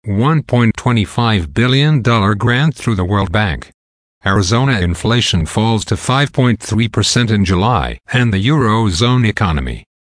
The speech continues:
girls at zero point three percent in second quarter. Again, thanks for listening. For automatic downloads,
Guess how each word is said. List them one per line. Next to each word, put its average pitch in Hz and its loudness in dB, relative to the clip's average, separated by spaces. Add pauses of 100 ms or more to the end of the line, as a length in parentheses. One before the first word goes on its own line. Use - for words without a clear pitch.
(240)
girls 107 2
at 98 0
zero 120 0
point 117 0
three 113 -2
percent 110 0
in 123 2
second 95 0
quarter. 92 0 (520)
Again, 110 0 (220)
thanks 156 0
for 117 -2
listening. 98 0 (220)
For 98 0
automatic 104 2
downloads, 95 -2